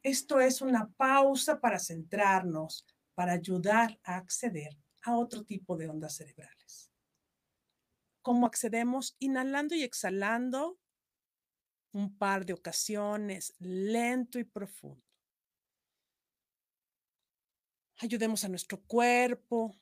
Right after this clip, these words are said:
recalibremos, accedamos a otras ondas cerebrales. Y desde ahí, desde tu interior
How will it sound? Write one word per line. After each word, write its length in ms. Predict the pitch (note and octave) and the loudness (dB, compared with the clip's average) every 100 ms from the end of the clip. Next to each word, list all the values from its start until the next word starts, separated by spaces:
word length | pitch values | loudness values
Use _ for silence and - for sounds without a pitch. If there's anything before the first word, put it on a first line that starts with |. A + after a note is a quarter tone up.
| _ _ _ _ _ _ _ _ - | _ _ _ _ _ _ _ _ -20
recalibremos, 1400 | - B3+ B3 B3+ G#3+ F#3+ F#3+ F#3+ F#3+ F3+ F3 - - - _ _ _ _ _ _ _ _ _ - | -6 -4 -2 -2 0 0 0 0 -2 -6 -10 -14 -16 -18 _ _ _ _ _ _ _ _ _ -12
accedamos 580 | G#3 G#3+ G3 F#3 - | -6 -2 -2 -4 -4
a 60 | E3+ | -6
otras 300 | E3+ E3+ - | -8 -8 -8
ondas 220 | E3 D#3 | -10 -10
cerebrales. 800 | - D#3 D3+ C#3 - - - - _ _ _ _ _ _ _ _ _ _ _ _ - | -10 -12 -16 -20 -20 -20 -20 -20 _ _ _ _ _ _ _ _ _ _ _ _ -8
Y 120 | A3+ | -4
desde 500 | F#3+ G#3 G3 F#3+ G#3 | -2 -2 -2 -2 0
ahí, 480 | F#3+ F#3+ G#3+ D4+ A4 | 0 -2 -2 -4 -6
desde 440 | A3+ G3 F#3+ F3+ F3+ | -6 -4 -2 -2 -6
tu 340 | _ - C4+ | _ -4 0
interior 760 | D4 D4 C4 G#3 F#3 E3+ F#3+ | 2 0 0 -2 -2 -2 -4